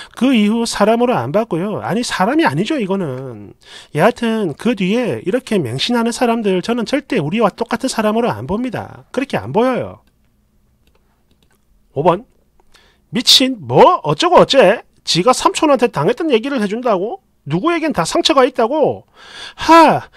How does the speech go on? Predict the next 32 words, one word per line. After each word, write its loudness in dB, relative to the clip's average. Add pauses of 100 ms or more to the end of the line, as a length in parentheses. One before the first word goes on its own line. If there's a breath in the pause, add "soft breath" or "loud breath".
(200 loud breath)
나도 4
딸내미 0
키우는 0
엄마인데 -2
님 0
엄마는 2
절대 -2
사람 2
아닙니다. -2
얼른 -4
버리세요." 0 (180)
미친 -6
거야? -2 (320)
육 -8
번. -2 (640 soft breath)
"아이고, 0
고작 2
자기 2
마음 6
좀 -2
편하자고 -2
딸내미 -2
영혼을 0 (160)
통째로 4
시궁창 0
믹서기에 -4
처박아가지고 -2
갈아 2
넣고 -2
있네. -8 (280)
저기요, -2
쓰니, -4